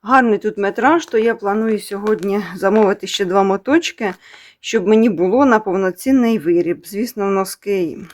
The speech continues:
шкарпетки, е, чоловічі. Я планую в'язати цей сезон багато, е, шкарпетків для наших хлопців, то якось шкарпетки з люрексом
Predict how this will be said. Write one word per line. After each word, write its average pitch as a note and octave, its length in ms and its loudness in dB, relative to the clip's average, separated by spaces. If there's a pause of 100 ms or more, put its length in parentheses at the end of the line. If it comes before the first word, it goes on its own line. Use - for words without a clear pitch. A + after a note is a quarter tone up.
(100)
шкарпетки, G3+ 760 -4 (600)
е, E3+ 420 -4 (120)
чоловічі. G#3 1000 0 (160)
Я F#3+ 140 -6
планую F#3 380 0
в'язати F3 580 0 (1000)
цей A3 200 4
сезон G3+ 680 2 (160)
багато, G3+ 800 2 (260)
е, F3+ 100 -10
шкарпетків F#3 760 -4
для E3 520 0 (200)
наших F3+ 360 -4
хлопців, D#4+ 440 -2
то G3+ 460 0 (260)
якось F3 600 -10
шкарпетки F3+ 580 -8
з F#3+ 80 -10
люрексом G3+ 580 2